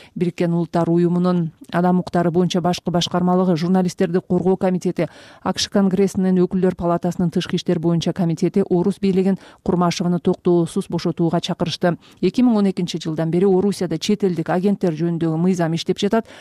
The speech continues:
Анын айынан жарандык коомдун жалпыга маалымдоо каражаттарынын өкүлдөрү,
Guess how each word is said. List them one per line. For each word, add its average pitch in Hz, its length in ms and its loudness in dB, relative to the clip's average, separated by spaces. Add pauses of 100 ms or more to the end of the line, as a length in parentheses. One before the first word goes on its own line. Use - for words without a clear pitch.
(140)
Анын 190 260 2
айынан 214 300 2
жарандык 175 420 -2
коомдун 185 500 0
жалпыга 175 340 -2
маалымдоо 170 460 0
каражаттарынын 165 720 -2
өкүлдөрү, 208 420 0